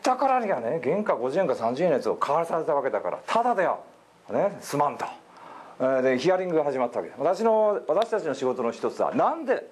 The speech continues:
こんなことをやってるのか、なんでこう儲かってるのか、うまくいったのか、失敗したのかをヒアリングするのが、まあ、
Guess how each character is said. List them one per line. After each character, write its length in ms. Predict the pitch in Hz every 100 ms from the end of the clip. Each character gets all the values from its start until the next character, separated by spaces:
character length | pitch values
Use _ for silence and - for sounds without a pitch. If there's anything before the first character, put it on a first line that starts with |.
| - - - _ -
こ 260 | - 147 160
ん 60 |
な 80 | 160
こ 100 | 156
と 100 | 151
を 80 | 123
や 100 | 104
っ 40 |
て 140 | - 117
る 60 |
の 80 | 107
か、 60 | 104
な 140 | 185
ん 60 | 214
で 80 |
こ 160 | 208 185
う 20 |
儲 140 | 156 147
か 120 | 147
っ 60 |
て 80 | -
る 60 | 107
の 60 |
か、 80 | 95
う 60 | 127
ま 120 | 139
く 60 | 110
い 40 |
っ 20 |
た 100 | 110
の 60 | 95
か、 80 | 85
失 220 | - 139
敗 100 | 123
し 40 |
た 80 | 131
の 80 | 117
か 60 |
を 100 | 110
ヒ 180 | 98 -
ア 60 | 202
リ 80 | 220
ン 60 |
グ 280 | 190 160 - - -
す 100 | 175
る 60 |
の 60 | 175
が、 80 | 131
ま 100 |
あ、 100 | 101